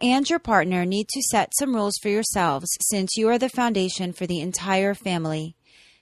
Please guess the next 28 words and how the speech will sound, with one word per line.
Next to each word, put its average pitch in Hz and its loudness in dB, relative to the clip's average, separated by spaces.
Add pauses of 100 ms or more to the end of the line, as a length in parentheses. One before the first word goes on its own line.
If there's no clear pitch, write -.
(160)
This 226 8
set 226 4
of 254 2
rules 233 2
or 170 2
expectations 190 -2
should 190 0
help 196 2
maintain 208 -2
peace 190 -4
in 247 0
the 269 0
home 214 0 (420)
and 226 2
prevent 214 0
some 196 -2
disagreements. 175 -4 (480)
You 220 2
may 269 4
already 233 6
know 190 2
certain 202 0
things 180 -2
your 185 0
partner 185 0
will 180 0
find 170 0
unacceptable. 160 -4